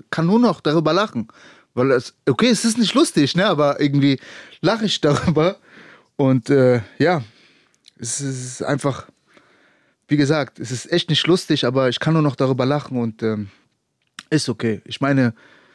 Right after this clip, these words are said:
wie ich auch, glaub ich, schon mal gesagt habe, mein Glaube ist einfach so, dass, äh,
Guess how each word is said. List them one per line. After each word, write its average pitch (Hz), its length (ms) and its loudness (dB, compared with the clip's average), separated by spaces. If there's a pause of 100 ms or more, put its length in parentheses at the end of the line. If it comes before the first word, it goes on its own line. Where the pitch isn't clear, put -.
(240)
wie 135 160 2
ich 127 320 -4
auch, 131 260 -2 (460)
glaub 131 200 -4
ich, 113 60 -14
schon 120 160 -12
mal 131 120 -4
gesagt 123 360 -6
habe, 110 220 -6
mein 131 180 0
Glaube 151 280 0
ist - 120 -6
einfach 113 240 -4
so, 131 140 -2
dass, 120 240 -2
äh, 120 280 0